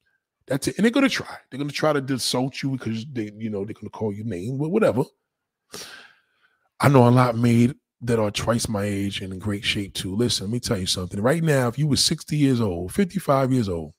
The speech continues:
and you was a fucking multi-millionaire, you still would be considered a fucking young millionaire. You know that, right?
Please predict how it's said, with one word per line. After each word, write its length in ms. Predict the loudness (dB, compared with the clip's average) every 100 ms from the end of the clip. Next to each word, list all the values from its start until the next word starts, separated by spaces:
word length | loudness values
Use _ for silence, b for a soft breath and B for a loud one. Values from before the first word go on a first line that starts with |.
| _ _ -12
and 100 | -2
you 80 | 2
was 160 | 2
a 80 | 0
fucking 420 | 0 0 0 -4
multi-millionaire, 760 | -2 -2 -2 -4 -2 -4 -6 -6
you 80 | -6
still 220 | -2 -2
would 140 | -2
be 140 | -2 -8 -8
considered 440 | -8 -4 -4 -4
a 80 | -6
fucking 480 | -4 -4 -4 -10 -8
young 300 | -4 -2 -2
millionaire. 340 | -4 -4 -10 -20 _ _ _ _
You 80 | 0
know 100 | 0
that, 120 | 0
right? 160 | -6